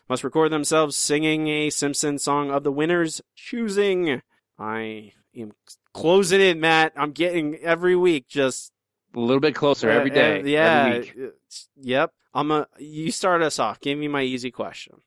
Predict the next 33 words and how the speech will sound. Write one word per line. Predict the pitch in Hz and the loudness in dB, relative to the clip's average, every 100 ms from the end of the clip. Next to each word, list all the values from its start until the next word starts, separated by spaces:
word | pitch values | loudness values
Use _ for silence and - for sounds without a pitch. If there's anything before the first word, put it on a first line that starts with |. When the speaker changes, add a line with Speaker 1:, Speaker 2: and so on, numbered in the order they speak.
| _ _ _ | _ _ _
Speaker 2:
All | 113 110 117 | -2 0 2
right, | 127 151 | 2 0
sir. | - 135 | -2 -2
Your | 127 147 | 0 2
easy | 175 165 180 | 2 0 0
question, | 175 180 - 123 95 104 | 2 0 0 -2 -4 -6
and | 113 | -6
it's | 113 | -2
very | 110 127 131 | 0 2 2
easy | 147 110 | 0 0
this | 104 - | -2 -2
week. | 110 - _ - _ - | -4 -4 _ -20 _ -4
What | 135 214 | -2 0
American | 170 165 165 135 123 | 0 2 2 -2 -2
war | 147 120 104 | 2 4 2
is | 113 107 | 0 -2
reenacted | 151 143 143 143 107 104 | -2 0 0 0 -2 0
in | 107 | -2
The | 107 | -2
Sweetest | 107 - 147 113 - | -6 -4 -2 -2 -2
Apu? | 113 123 127 95 _ _ _ _ _ _ _ _ _ _ _ _ | -4 0 -2 -2 _ _ _ _ _ _ _ _ _ _ _ _
Speaker 1:
The | - | -16
Civil | - 123 143 | -14 -12 -10
War? | 156 180 220 _ _ _ _ _ | -8 -8 -10 _ _ _ _ _
Speaker 2:
You | 135 180 | -4 2
are | 160 147 | 2 2
correct, | 135 110 120 - | 0 2 0 -2
sir. | - 110 - - - _ _ | -8 -8 -8 -16 -20 _ _
Speaker 1:
It's | _ - | _ -20
a | - | -12
pretty | - 147 | -6 -2
American | 131 123 113 120 113 | -2 -2 -4 -6 -10
war. | 117 120 | -10 -12